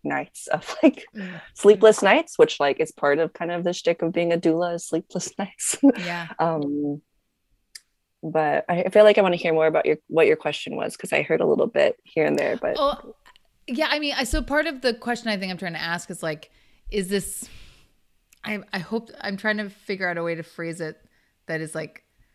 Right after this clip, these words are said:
Speaker 2: <laughs> I, I kinda wanna ask, is it a busy business? Like, do you feel like a, a lot of people getting abortions know about this and that, like, or is it more rare? You know, are you not seeing as many people as you think you would?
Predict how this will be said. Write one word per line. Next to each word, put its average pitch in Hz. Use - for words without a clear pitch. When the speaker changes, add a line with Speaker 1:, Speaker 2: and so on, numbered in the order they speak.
Speaker 2:
<laughs> -
I, 185
I 214
kinda 247
wanna 226
ask, 202
is 196
it 196
a 190
busy 175
business? 165
Like, 156
do 185
you 185
feel 196
like 180
a, -
a 175
lot 160
of 156
people 165
getting 156
abortions 151
know 170
about 170
this 165
and 156
that, 143
like, 143
or 175
is 175
it 165
more 165
rare? 156
You 175
know, 156
are 151
you 151
not 165
seeing 156
as 143
many 147
people 143
as 139
you 147
think 151
you 113
would? -